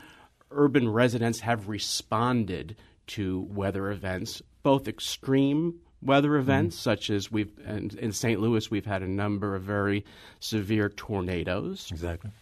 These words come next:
Speaker 1: We suffer episodes of, uh, prolonged heat in the summer. And we have other kinds of violent storms that are, are not tornadic, but do a lot of damage. So those have been the, the primary types of weather events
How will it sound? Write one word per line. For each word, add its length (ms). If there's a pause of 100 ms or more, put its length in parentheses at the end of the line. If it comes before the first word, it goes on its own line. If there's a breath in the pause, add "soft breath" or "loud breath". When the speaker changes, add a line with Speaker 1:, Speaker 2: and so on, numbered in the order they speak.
(260)
Speaker 1:
We 200
suffer 600 (340 loud breath)
episodes 800
of, 500
uh, 140
prolonged 800
heat 500 (300 soft breath)
in 160
the 100
summer. 500 (580 soft breath)
And 300
we 100
have 340
other 320
kinds 300
of 100
violent 420
storms 600
that 180
are, 280 (100)
are 100
not 340
tornadic, 720
but 380
do 280
a 60
lot 240
of 140
damage. 480
So 100
those 220
have 260
been 160
the, 220
the 100
primary 640
types 440
of 100
weather 420
events 520